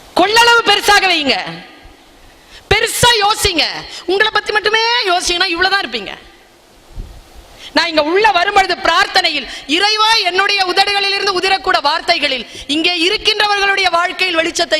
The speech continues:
ஏற்படுத்துவாயாக" தான் என்னுடைய பிரார்த்தனை. நான் பேச்சில் ஜெயிக்க வேண்டும் என்பது என் வார்த்தை அல்ல. உன் வாழ்க்கையில் வெளிச்சம் ஏறினால் என் பேச்சு ஜெயித்து விட்டது என்று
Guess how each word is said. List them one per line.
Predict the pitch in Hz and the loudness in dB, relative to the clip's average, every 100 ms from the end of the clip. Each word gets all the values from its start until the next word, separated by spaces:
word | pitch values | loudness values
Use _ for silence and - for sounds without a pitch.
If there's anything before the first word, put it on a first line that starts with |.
| 302 | -2
ஏற்படுத்துவாயாக" | 302 302 294 277 269 262 254 | -2 -4 -2 0 0 -2 0
தான் | 269 233 | 0 0
என்னுடைய | 240 240 254 | -2 -2 0
பிரார்த்தனை. | 254 262 240 196 - - - 233 | -2 0 -4 -4 -8 -12 -4 -2
நான் | 285 320 302 | 0 -2 -2
பேச்சில் | 311 330 254 | -2 -2 -2
ஜெயிக்க | 277 294 277 | 0 0 0
வேண்டும் | 269 269 254 | 0 0 0
என்பது | 247 247 | 0 0
என் | 233 233 | 0 0
வார்த்தை | 240 254 226 | 0 -2 -2
அல்ல. | 254 262 202 165 - - - - - - - - - - 220 | 0 0 0 -4 -12 -20 -20 -20 -20 -20 -20 -20 -20 -8 -4
உன் | 254 254 | 0 2
வாழ்க்கையில் | 302 302 311 294 269 | 0 -2 -2 0 0
வெளிச்சம் | 277 302 - 294 262 262 269 | 0 -2 -2 -2 0 0 0
ஏறினால் | 285 277 285 320 269 | 0 0 0 0 0
என் | 240 254 | 0 0
பேச்சு | 285 302 262 240 | 0 0 -2 -2
ஜெயித்து | 277 285 262 | -2 -2 -2
விட்டது | - 269 277 247 | 0 0 0 -2
என்று | 247 294 | 0 -2